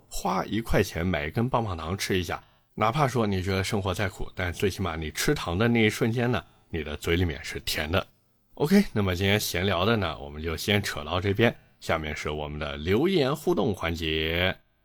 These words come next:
那么上期节目呢，也是我们二零二二年的最后一期节目，包括呢，也是二零二二年的最后一期留言问答。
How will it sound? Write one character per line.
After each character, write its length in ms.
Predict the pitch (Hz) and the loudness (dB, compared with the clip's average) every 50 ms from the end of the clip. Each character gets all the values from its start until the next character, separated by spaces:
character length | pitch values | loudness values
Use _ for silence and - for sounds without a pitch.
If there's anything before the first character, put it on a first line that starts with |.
| _ _ _ _ _ _ _ _ | _ _ _ _ _ _ _ _
那 100 | - 95 | -4 -2
么 240 | 90 87 82 80 80 - | 0 0 0 0 0 -2
上 260 | - - - 247 123 | 0 2 2 2 2
期 180 | 95 - 95 95 | 2 2 0 0
节 200 | 92 92 85 82 | 0 0 -2 0
目 180 | 87 92 98 | 0 0 0
呢， 240 | 92 85 78 78 76 | 0 0 -2 -4 -4
也 340 | 55 62 90 92 82 76 - | -2 2 2 2 2 2 -2
是 240 | - - - 110 107 | -4 0 4 4 4
我 300 | 90 64 71 85 82 76 | 4 4 2 0 0 -2
们 180 | 76 78 80 78 | -2 -2 -4 -4
二 340 | - - 170 165 139 107 95 | 0 2 4 4 4 4 2
零 240 | 90 90 101 104 | 2 0 0 0
二 180 | - - 208 185 | -2 -2 0 0
二 280 | 160 151 196 226 143 113 | 2 2 4 4 4 4
年 300 | 98 90 78 73 78 85 | 4 4 2 0 0 0
的 200 | 92 87 82 80 | 0 0 0 -2
最 260 | - - 139 117 95 | 0 0 2 2 2
后 240 | - - 117 101 85 | 2 2 2 2 2
一 140 | 85 87 | 0 -2
期 200 | 85 - - 101 | -2 -2 -2 -4
节 200 | 87 87 80 76 | -2 -2 -4 -4
目， 240 | 78 82 95 87 - - _ _ _ _ - | -2 0 0 0 -2 -4 _ _ _ _ 0
包 140 | - 92 98 | 2 2 2
括 200 | 92 - 104 95 | 2 2 2 2
呢， 180 | 90 85 80 80 | 2 2 2 2
也 200 | 82 82 76 73 | 0 0 0 -2
是 280 | 73 - - 101 90 87 - | -4 -2 -2 0 0 -2 -2
二 300 | - - 165 147 110 95 | 0 2 2 4 4 2
零 280 | 90 87 87 95 110 - | 0 0 0 0 0 0
二 140 | - - 175 | 0 0 2
二 440 | 165 160 - - 202 214 170 117 95 | 2 2 4 4 6 6 6 6 4
年 380 | 87 82 85 82 80 82 90 | 2 0 -2 -2 -2 -2 -2
的 180 | 90 90 82 78 | 0 -2 -2 -4
最 320 | - - - 220 147 104 92 | -4 -2 0 4 4 4 4
后 200 | - 110 98 87 | 2 2 0 0
一 160 | 67 95 95 | 0 0 -2
期 300 | 90 - - - 95 95 | -2 -4 -4 -2 0 0
留 300 | 90 87 85 82 87 98 | 0 0 0 0 0 2
言 260 | 98 95 92 98 113 | 2 2 2 2 2
问 180 | 120 110 92 80 | 2 2 0 0
答。 400 | 76 76 76 80 85 98 113 | -4 -6 -6 -4 -2 -2 -2